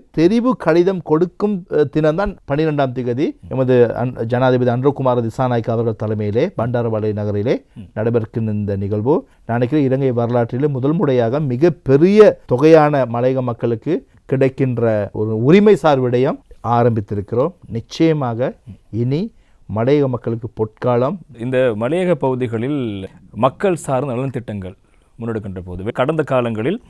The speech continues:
Speaker 2: அஹ், அவர்கள் ஒரு அரசியல் ரீதியாக தெரிவு செய்யப்பட்டு குறிப்பிட்டவர்களுக்கு தான் வழங்கப்பட்டது. இப்போதும் இந்த ஒரு வருட காலப்பகுதியில் அப்படியான குற்றச்சாட்டுகள் பல இடங்களில் இருக்கிறது.
Speaker 1: கடந்த காலத்தில் வீடு திட்டம் வழங்கப்படுகின்ற பொழுது, யாருக்கு வழங்கப்பட்டது, தெரிவு செய்யப்பட்டார்கள் என்பது இறுதியாக வீடு வழங்கும் வரை வெளியே வராது.
Speaker 2: வராது.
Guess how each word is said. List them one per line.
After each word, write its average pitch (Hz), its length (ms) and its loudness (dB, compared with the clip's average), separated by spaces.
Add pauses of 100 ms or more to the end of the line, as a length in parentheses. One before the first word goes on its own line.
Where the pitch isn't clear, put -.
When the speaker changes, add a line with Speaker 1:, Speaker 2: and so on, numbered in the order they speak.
(120)
Speaker 2:
அஹ், 120 160 -4
அவர்கள் 143 360 2
ஒரு 123 140 2
அரசியல் 180 440 2
ரீதியாக 139 480 2
தெரிவு 131 220 0
செய்யப்பட்டு 110 600 -6
குறிப்பிட்டவர்களுக்கு 120 800 -2
தான் 117 120 -6
வழங்கப்பட்டது. 104 680 -6 (180)
இப்போதும் 196 460 2
இந்த 185 160 0
ஒரு 165 140 2
வருட 202 180 2
காலப்பகுதியில் 165 540 0
அப்படியான 165 240 0
குற்றச்சாட்டுகள் 151 640 -4
பல 156 200 2
இடங்களில் 147 380 0
இருக்கிறது. 113 480 -8 (120)
Speaker 1:
கடந்த 180 300 0
காலத்தில் 196 420 0
வீடு 180 280 2
திட்டம் 165 300 -2
வழங்கப்படுகின்ற 143 580 -2
பொழுது, 151 360 -4
யாருக்கு 160 640 0
வழங்கப்பட்டது, 143 800 -4 (100)
தெரிவு 175 240 -4
செய்யப்பட்டார்கள் 139 760 -2
என்பது 131 640 -4
இறுதியாக 202 560 2
வீடு 190 400 0
வழங்கும் 180 400 0
வரை 180 220 2
வெளியே 180 300 0
வராது. 117 440 -2
Speaker 2:
வராது. 101 400 -10